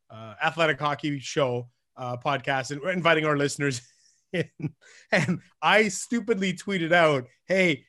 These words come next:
uh, you know, join our office pools, uh, fantasy hockey draft. Uh, see if you can be me,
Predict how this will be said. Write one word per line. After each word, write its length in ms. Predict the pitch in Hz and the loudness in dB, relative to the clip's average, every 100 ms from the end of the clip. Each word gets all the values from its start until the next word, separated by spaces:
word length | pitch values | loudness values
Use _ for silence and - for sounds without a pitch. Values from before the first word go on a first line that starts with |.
| _ | _
uh, 240 | 139 143 143 | -4 0 0
you 80 | 160 | 2
know, 140 | 156 | 0
join 300 | 139 202 208 | 2 2 4
our 340 | 185 170 160 175 | 6 6 6 4
office 320 | 165 175 185 | 2 2 0
pools, 520 | - 190 180 175 147 - | -2 0 2 2 -2 -8
uh, 180 | 160 147 | -6 -6
fantasy 400 | 139 214 196 196 | -2 -2 -2 -2
hockey 300 | 196 262 233 | 2 2 0
draft. 420 | 202 214 208 196 - _ | 0 4 4 2 -14 _
Uh, 260 | 175 151 147 | -4 2 2
see 220 | 143 247 | 2 -2
if 140 | 247 190 | -2 -2
you 100 | 202 | 0
can 240 | 180 151 | 2 0
be 600 | 117 185 208 220 220 190 _ _ _ _ | -2 -2 0 0 -4 -8 _ _ _ _
me, 560 | 151 165 165 170 175 175 | -4 2 4 2 0 -4